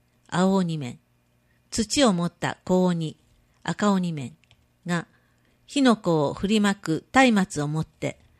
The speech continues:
駄々堂の堂内を三周します。保存会の活動は、念仏寺がある大津町の四十軒で世話人会を作って継承していましたが、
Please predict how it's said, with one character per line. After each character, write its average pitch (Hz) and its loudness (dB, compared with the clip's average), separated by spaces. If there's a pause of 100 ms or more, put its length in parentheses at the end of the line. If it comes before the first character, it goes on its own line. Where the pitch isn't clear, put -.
(240)
駄 190 4
々 220 6
堂 208 2
の 190 -2
堂 226 6
内 147 0
を 135 -4 (220)
三 226 2
周 196 -2
し - -6
ま 151 -6
す。 - -16 (1600)
保 226 0
存 247 2
会 160 0
の 143 -6
活 - -8
動 156 0
は、 160 -4 (1400)
念 277 2
仏 190 -2
寺 160 0
が 165 2
あ 170 0
る 147 -4 (280)
大 254 2
津 240 -4
町 160 0
の 139 -4 (100)
四 240 4
十 247 0
軒 156 -6
で 135 -8 (260)
世 - 0
話 240 6
人 247 2
会 160 0
を 151 0
作 - -6
っ 160 -4
て - -6
継 202 2
承 190 0
し - -8
て 180 -2
い 170 -2
ま 165 -2
し - -8
た 147 -6
が、 139 -6